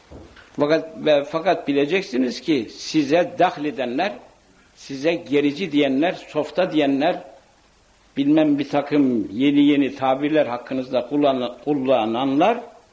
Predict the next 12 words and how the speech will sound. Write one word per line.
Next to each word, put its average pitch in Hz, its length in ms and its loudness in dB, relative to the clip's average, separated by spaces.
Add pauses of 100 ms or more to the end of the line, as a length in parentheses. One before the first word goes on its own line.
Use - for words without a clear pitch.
(800)
yıkılıp 165 640 -6
gidecek 165 880 0 (2250)
ve 127 200 2
siz - 600 -4
payidar 143 480 0
olacaksınız. - 760 -16 (1700)
Allah'ın 135 380 2
askerleri 143 520 0
olan 127 200 0
sizler. - 380 -10 (420)
Hiç 160 160 -6
aldırmayın. 143 440 -2